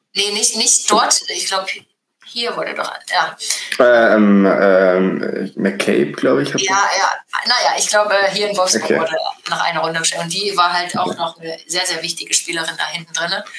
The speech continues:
Speaker 1: Und ich hätte natürlich gerne Ju-, Jule Brandt früher gesehen im Spiel, weil sie
Speaker 2: Okay.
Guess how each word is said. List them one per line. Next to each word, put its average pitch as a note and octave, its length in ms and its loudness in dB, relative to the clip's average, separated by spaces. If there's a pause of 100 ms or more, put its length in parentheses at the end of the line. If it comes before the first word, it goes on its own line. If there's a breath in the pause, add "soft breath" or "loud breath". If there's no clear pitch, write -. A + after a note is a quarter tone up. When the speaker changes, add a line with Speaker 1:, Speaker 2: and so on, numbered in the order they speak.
(920 loud breath)
Speaker 1:
Und F#3 680 0 (460)
ich - 160 0
hätte A#3+ 160 -2
natürlich A#3 380 0
gerne G3 400 -2
Ju-, G3 180 -10
Jule G3 260 -6
Brandt G3 460 -4 (440)
früher B3 840 0
gesehen A#3+ 440 0
im - 140 -2
Spiel, C#4 460 -4
weil F3+ 400 -4 (240)
sie - 180 -2
Speaker 2:
Okay. - 160 -6